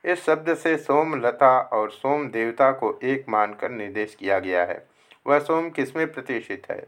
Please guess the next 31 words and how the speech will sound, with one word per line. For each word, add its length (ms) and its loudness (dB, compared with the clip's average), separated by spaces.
दीक्षा 400 -2
में, 280 -12
क्योंकि 280 -2
दीक्षित 500 -10
यजमान 440 0
ही 260 -14
सोम 200 2
को 180 -4
खरीदता 580 2
है 200 -2
और 340 -4
खरीदे 380 0
हुए 380 -2
सोम 300 0
से 160 -2
यजन 380 -2
करके 360 0
वह 180 0
ज्ञानवान 580 0
सोम 340 -2
देवता 380 0
से 200 -6
अधिष्ठित 540 -6
सोम 280 2
संबंधिनी 960 -4
उत्तर 280 0
दिशा 300 -2
को 180 -6
प्राप्त 360 0
होता 320 -2
है। 180 -10